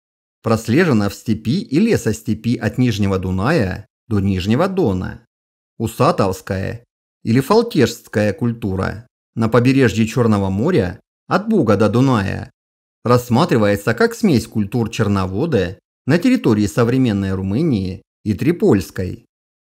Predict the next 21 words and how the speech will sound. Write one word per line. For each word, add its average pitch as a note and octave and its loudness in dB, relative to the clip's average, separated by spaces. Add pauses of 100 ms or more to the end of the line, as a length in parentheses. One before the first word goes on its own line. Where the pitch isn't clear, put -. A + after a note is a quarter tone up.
(120)
и A#2+ 4
нижнемихайловская C#3+ 4
культура A2+ -2
от - -4
низовий G2+ 0
Днепра F#2 -2
до B2 0
Дона. A#2 -2 (840)
Это B2+ 4
ещё D3 4
оседлая A#2+ 2
культура G2+ -2 (360)
с G2+ -6
заметными B2+ 4
изменениями B2 2
к A2 -4
трёхтысячному A#2+ 0
году A#2 0
до G#2 0
нашей G2+ 0
эры G#2+ -2